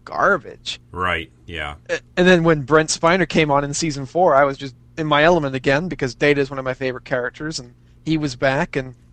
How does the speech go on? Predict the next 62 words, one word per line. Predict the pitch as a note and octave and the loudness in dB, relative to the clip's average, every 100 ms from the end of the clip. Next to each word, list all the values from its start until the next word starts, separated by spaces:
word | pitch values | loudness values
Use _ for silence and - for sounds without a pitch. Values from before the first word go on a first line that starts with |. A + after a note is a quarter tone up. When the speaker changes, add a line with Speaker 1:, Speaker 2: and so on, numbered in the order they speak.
| - | -12
Speaker 2:
Yeah, | F2 | -10
Speaker 1:
people | E2 E3 | -2 0
Speaker 2:
Brent's | A#2+ D3 | 2 0
Speaker 1:
were | |
Speaker 2:
great, | C#3 | 0
Speaker 1:
throwing | D#3 D3+ C3+ | 2 2 2
Speaker 2:
yeah. | C3 | 2
Speaker 1:
Archer | C3+ D3 D#3 D3 | 0 0 -2 -2
around, | B2+ C3 C#3 E3 C#3+ | 0 0 0 -2 -6
and, | C3 B2+ | -10 -12
you | B2+ | -8
know, | C#3 C3+ | -4 -2
what | C#3+ | -4
was | C#3+ | -6
it? | C3 A#2 | -8 -8
The, | C3+ B2 A#2+ | -10 -10 -12
uh, | A2 - _ | -14 -18 _
the, | B2+ - _ - - | -18 -18 _ -20 -14
they | - | -4
were | D#3+ D#3+ | 2 4
like | D3 C3+ | 4 2
Khan, | - E3 F#3 F3 A2+ | -4 -2 -2 -2 -6
weren't | B2 E3 | -10 -12
they, | D3+ | -10
those | A2+ A2 | -12 -12
people? | A#2+ B2 B2 C3 _ _ - _ - - _ _ _ _ | -16 -18 -18 -20 _ _ -20 _ -20 -20 _ _ _ _
Speaker 2:
Yes, | F#2 G2+ F2+ - - | -2 0 0 -4 -12
yes, | F2+ D#2+ - | -10 -10 -10
they | F2+ | -10
were | E2+ E2 E2 | -10 -8 -10
the, | D#2 | -10
eu-, | E2 D#2+ D#2 D#2+ D#2 D2 | -10 -10 -12 -14 -18 -20
you | - E2+ | -20 -16
know, | E2 | -16
part | - G2 F#2 | -10 -6 -4
of | |
the | F2 | -6
eugenics | D#2+ D#2+ F2 F2 E2 - | -12 -12 -10 -8 -10 -12
thing | - E2 D#2+ D#2 | -12 -12 -12 -12
and | D2+ D2+ | -16 -16
the, | D2 - | -16 -16
and | D#2 D2+ | -18 -18
the | D2 C#2+ C#2+ C#2 - | -18 -18 -18 -20 -20
genetically | - F2+ F2+ E2+ - F2 | -14 -10 -8 -8 -10 -10
engineered | D#2+ D#2+ D2+ D#2 D#2+ D#2 | -10 -12 -14 -12 -10 -10
people. | - D#2 D2 D2 | -14 -18 -18 -16
Yeah, | D2+ D#2 | -12 -10
I, | D#2+ | -10
lo-, | G2 A2+ | -10 -12
I | A2+ | -10
loved | B2+ F#3 - | -8 -8 -6
how | A2 | -6
they | G2 | -6
were | F2+ F2 E2+ | -8 -8 -8
in | E2+ | -12
fourth | - F#2+ F2+ | -12 -10 -10
season, | - - F2+ E2+ | -10 -12 -12 -12
were | D2+ D#2 | -14 -14
able | D#2 D#2+ | -14 -16
to | D#2+ | -16
bring | D#2 F2 F2 | -10 -8 -6
in | F2+ E2 | -6 -8